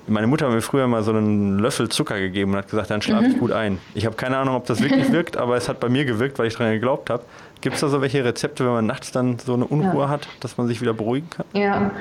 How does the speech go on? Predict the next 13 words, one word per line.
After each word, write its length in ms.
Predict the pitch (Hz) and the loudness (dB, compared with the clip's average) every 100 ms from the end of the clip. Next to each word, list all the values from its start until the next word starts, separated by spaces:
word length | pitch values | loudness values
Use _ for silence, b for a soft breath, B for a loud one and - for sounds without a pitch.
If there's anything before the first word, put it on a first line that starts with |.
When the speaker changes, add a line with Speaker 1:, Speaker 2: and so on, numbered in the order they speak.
| B B | B B
Speaker 2:
also 180 | 190 196 | 2 4
es 120 | 208 | 4
ist 100 | 226 | 4
erstmal, 580 | 214 226 208 202 165 190 | 4 4 4 2 2 2
ja, 280 | 185 180 175 | 2 0 0
völlig 380 | 240 254 240 233 | 2 4 4 2
normal, 540 | 180 170 175 233 269 | 2 2 4 4 4
ne? 160 | 208 220 | 4 4
Und 100 | 220 | 4
ich 80 | |
denk 160 | 220 208 | 4 2
mal, 560 | 196 190 190 127 - - | 2 4 4 2 0 0
dass 420 | 170 170 - | 0 0 -2